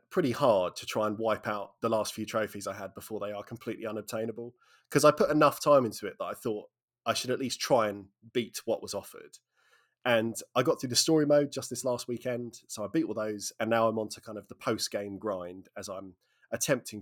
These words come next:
to up my power level to a certain value so I can do other more challenging quests and knock out the last few trophies of just pure attrition at this stage, like a certain amount of armor pieces and a certain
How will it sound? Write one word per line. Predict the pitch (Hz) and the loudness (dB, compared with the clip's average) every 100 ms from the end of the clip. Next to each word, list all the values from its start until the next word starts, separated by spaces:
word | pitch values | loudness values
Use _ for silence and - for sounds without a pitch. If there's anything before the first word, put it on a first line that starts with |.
| - | -10
to | 104 104 - | -10 -10 -8
up | 117 - | -8 -6
my | 95 | -6
power | - 117 107 | 2 2 2
level | 107 107 | -2 -8
to | 101 | -12
a | 101 | -8
certain | 113 101 104 | -6 -6 -8
value | 101 104 | -8 -8
so | 101 95 | -10 -14
I | |
can | - | -16
do | 104 101 | -12 -10
other | 101 98 92 _ _ _ | -8 -10 -16 _ _ _
more | 196 180 | 2 2
challenging | - 139 113 107 104 | 6 6 4 0 0
quests | 117 - - | 0 0 -2
and | 110 | -2
knock | 107 110 | -4 -6
out | - | -8
the | 104 | -6
last | 101 - | -6 -6
few | 110 98 | -12 -12
trophies | - 104 98 98 | -10 -10 -10 -12
of | 110 | -12
just | 120 - | -14 -16
pure | - 127 107 98 | -4 -2 -2 -4
attrition | - 120 - 104 107 | -8 -6 -6 -8 -12
at | |
this | 104 - | -10 -8
stage, | 104 107 104 107 | -6 -8 -10 -12
like | 98 _ _ _ | -12 _ _ _
a | - | -2
certain | - 117 95 | 4 4 2
amount | 104 98 - | -4 -6 -10
of | 95 - - | -18 -16 2
armor | 175 139 | 4 4
pieces | 107 104 90 85 82 - 104 | 2 -4 -10 -12 -14 -14 -10
and | |
a | 101 | -4
certain | - 110 - | -2 -2 -4